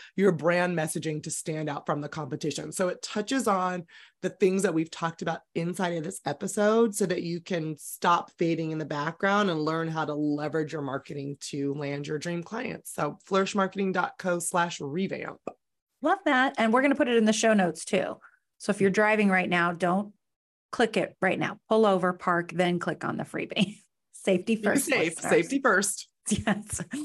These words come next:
Speaker 2: Um, what do you think is, I don't want, the biggest mistake you see in messaging,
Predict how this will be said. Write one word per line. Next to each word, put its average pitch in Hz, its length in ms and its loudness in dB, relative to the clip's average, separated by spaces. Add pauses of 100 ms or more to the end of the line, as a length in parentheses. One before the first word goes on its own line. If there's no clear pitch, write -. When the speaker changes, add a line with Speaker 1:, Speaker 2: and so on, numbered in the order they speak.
(220)
Speaker 2:
Um, 196 400 6 (320)
what 208 160 4
do 330 80 6
you 302 140 8
think 226 480 -2
is, 190 420 6 (880)
I 202 140 2
don't 233 100 4
want, 160 200 0 (500)
the 233 80 4
biggest 220 340 4
mistake 185 520 0
you 156 100 0
see - 180 -2
in - 100 -4
messaging, 165 600 -4